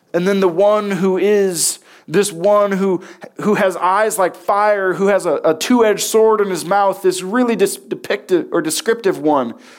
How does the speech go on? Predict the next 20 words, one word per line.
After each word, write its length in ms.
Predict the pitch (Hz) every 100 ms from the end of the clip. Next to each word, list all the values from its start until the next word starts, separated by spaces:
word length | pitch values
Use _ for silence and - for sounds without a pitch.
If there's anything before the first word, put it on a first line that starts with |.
| - -
that 120 | 156
we 180 | 165 214
talked 360 | 214 214 214
about 260 | - 175 165
as 160 | 160 143
being 460 | 165 170 196 170
Jesus, 800 | 131 180 214 127 104 - - - _ _ _ _ _ _ _ _
he 140 | 180
says 320 | - 190 180
that 140 | 170 -
he's 440 | - 214 254 247
the 100 | 170
one 280 | 135 131 127
who 180 | 120 113
holds 500 | - 180 180 165 -
the 100 | 175
stars 500 | - 139 127 135 131
in 40 |
his 160 | 262 -
hand, 300 | 98 80